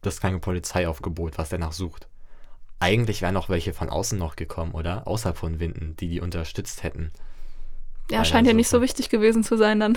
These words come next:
Speaker 2: <laughs>
Speaker 1: Also das fand ich so ein Ding, kann ja nicht sein, dass da irgendwie Charlotte und Ulrich als einzige mit so ein paar Leuten noch dranhängen, so drei vermisste Kinder zu finden.
Speaker 2: Ja, und
Speaker 1: Eigentlich
Speaker 2: bis die dann erstmal den, ähm, äh, Durchsuchungsbeschluss hatten, ne?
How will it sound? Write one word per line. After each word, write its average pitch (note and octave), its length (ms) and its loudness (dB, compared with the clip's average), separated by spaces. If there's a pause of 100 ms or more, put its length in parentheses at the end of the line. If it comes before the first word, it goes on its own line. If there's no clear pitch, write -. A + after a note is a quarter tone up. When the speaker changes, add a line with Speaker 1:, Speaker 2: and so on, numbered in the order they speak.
Speaker 2:
<laughs> - 120 0
Speaker 1:
Also G2+ 160 6
das F#2 240 6
fand G#2 200 4
ich G2+ 120 2
so - 100 0
ein F#2 200 2
Ding, G2 240 0
kann - 180 0
ja G2 60 2
nicht F2 100 -2
sein, F#2+ 160 2
dass F#2 160 0
da F#2 120 2
irgendwie F2+ 280 0
Charlotte F#2 340 2
und G2+ 80 -2
Ulrich G2+ 340 0
als F2+ 140 -4
einzige F#2 640 6
mit F2+ 160 -2
so F#2+ 120 0
ein F2 100 2
paar F2 160 2
Leuten F#2 280 2
noch E2 140 0
dranhängen, F#2 460 0
so F2 80 -2
drei E2+ 220 -2
vermisste F2 360 -4
Kinder F2 240 -4
zu - 140 -10
finden. - 300 -6
Speaker 2:
Ja, A3+ 160 10
und G#3 60 12
Speaker 1:
Eigentlich A3 120 10
Speaker 2:
bis B3 160 10
die - 80 2
dann A3+ 160 12
erstmal A3+ 400 10
den, G#3+ 340 8
ähm, G3+ 640 2 (160)
äh, G#3 260 2
Durchsuchungsbeschluss B3 1000 4
hatten, G#3 260 2
ne? A#3+ 180 4